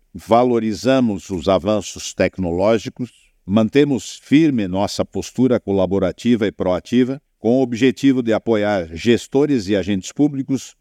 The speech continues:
no exercício de suas funções, na promoção da boa governança pública.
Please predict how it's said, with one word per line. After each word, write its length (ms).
no 180
exercício 720
de 140
suas 320
funções, 760
na 220
promoção 720
da 160
boa 460
governança 580
pública. 320